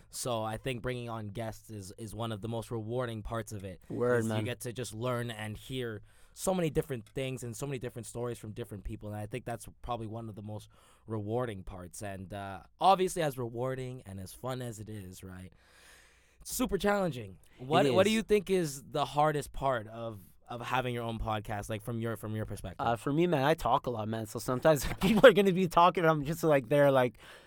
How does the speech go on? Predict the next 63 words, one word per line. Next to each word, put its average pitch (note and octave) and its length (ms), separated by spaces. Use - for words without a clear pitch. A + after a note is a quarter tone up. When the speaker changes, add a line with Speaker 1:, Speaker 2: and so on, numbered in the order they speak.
Speaker 2:
thinking F3 260
in D#3+ 40
my D3+ 120
head, D#3+ 160
and D3 100
I'm, C#3+ 80
like, C#3+ 140
ready D3+ 220
to D3 80
talk D3+ 300
again. C#3 340
But B2 180
so D#3 160
honestly, D#3 460
it's - 80
helped D#3 180
me D3+ 80
with B2+ 140
that A2+ 200
because B2+ 240
I'm B2 120
able C3 180
now A#2+ 160
to, B2 160
like, A#2 180
listen B2 340
better, C#3 240
I C3+ 80
feel. D#3 360
Um, B2+ 680
I D3+ 40
mean, E3+ 300
I D3+ 60
feel A3 240
this A3 180
is D3 120
just, D#3 240
like, C3 160
I C3+ 120
don't C3 80
wanna C3+ 120
sound B2+ 200
arrogant, C3 400
but A2+ 80
it's, A2+ 120
like, D3+ 140
a B2+ 60
gift B2+ 280
of D#3+ 60
mine. C#3+ 260
Like, A#2+ 200
I'm, A#2+ 260
I've A#2 100
always B2 200
had C3 120
the A2 60
gift A2+ 240
of A#2 80
gab, A#2+ 340
so - 140
I A#2 60
feel C#3 160
like A#2+ 180